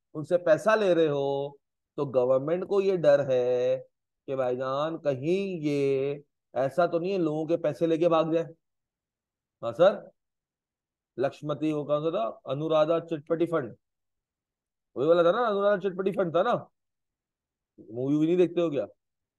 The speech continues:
फिर हेरा फेरी के अंदर याद आया, "मेरे तालीस लाख रुपए दे, बीस दिन में पैसा डबल", याद आ गया? अब याद आ गया, वो चाय पीने भी जो है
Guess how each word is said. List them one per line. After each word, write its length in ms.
फिर 120
हेरा 220
फेरी 280
के 80
अंदर 340
याद 180
आया, 420
"मेरे 280
तालीस 400
लाख 200
रुपए 220
दे, 160
बीस 280
दिन 140
में 160
पैसा 280
डबल", 380
याद 160
आ 120
गया? 200
अब 160
याद 240
आ 140
गया, 160
वो 100
चाय 280
पीने 320
भी 140
जो 140
है 340